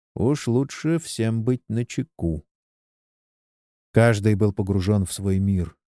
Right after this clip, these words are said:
Но те двое были погружены настолько, что никто не мог с ними сравниться.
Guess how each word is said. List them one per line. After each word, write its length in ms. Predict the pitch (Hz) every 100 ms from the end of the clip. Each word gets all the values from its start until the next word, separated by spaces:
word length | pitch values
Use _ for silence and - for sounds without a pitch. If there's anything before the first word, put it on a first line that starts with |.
| _ _ _ _ _ _
Но 180 | 110 139
те 200 | 180 180
двое 380 | 139 185 185
были 300 | 143 165 170
погружены 580 | 147 139 135 123 127 151
настолько, 720 | 147 123 - 139 151 143 123
что 240 | 110 - 123
никто 640 | 123 120 - - 139 147
не 160 | 139 127
мог 320 | 123 120 101
с 120 | -
ними 240 | 107 98 95
сравниться. 760 | - 98 87 87 80 - -